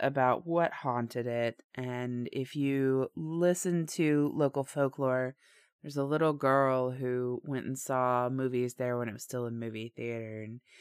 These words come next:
came out and got hit either by a car or a carriage or something, depending upon who tells the story.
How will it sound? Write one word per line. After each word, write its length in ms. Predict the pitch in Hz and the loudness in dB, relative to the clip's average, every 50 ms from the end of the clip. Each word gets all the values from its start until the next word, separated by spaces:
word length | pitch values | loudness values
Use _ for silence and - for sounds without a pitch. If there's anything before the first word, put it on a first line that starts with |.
| - - _ _ - | -20 -20 _ _ -14
came 260 | - - 151 151 147 | -6 -4 -2 0 2
out 200 | 139 131 127 - | 2 2 2 0
and 100 | - 135 | 0 -2
got 320 | 127 123 123 120 117 - - | -2 -2 -2 -2 -2 -4 -6
hit 240 | - 139 127 - - | -6 -6 -4 -4 -4
either 240 | - 127 131 123 117 | -6 -6 -4 -6 -4
by 140 | 123 120 113 | -4 -6 -6
a 100 | 110 110 | -8 -10
car 640 | - - - 123 123 120 120 120 117 117 113 110 | -8 -4 -2 0 2 2 2 0 0 0 -2 -4
or 240 | - - 117 117 113 | -4 -6 -6 -4 -4
a 160 | 113 113 113 - - | -6 -6 -8 -12 -14
carriage 640 | - - 127 120 117 113 113 113 113 113 117 - | -12 -8 -6 -6 -4 -4 -6 -6 -6 -8 -8 -8
or 100 | 113 110 | -10 -8
something, 720 | 110 - 117 113 117 117 - 113 113 110 110 113 113 117 120 | -8 -8 -6 -6 -6 -6 -6 -6 -6 -6 -6 -8 -8 -10 -10
depending 300 | - 127 127 - 131 123 | -10 -10 -8 -6 -6 -6
upon 260 | 120 - 120 117 113 | -6 -6 -6 -6 -4
who 120 | 117 123 113 | -4 -6 -8
tells 340 | - - 113 113 120 - - | -8 -8 -10 -10 -10 -12 -12
the 100 | - - | -14 -14
story. 480 | - - - 80 65 92 95 73 - | -12 -10 -8 -6 -4 -4 -4 -6 -8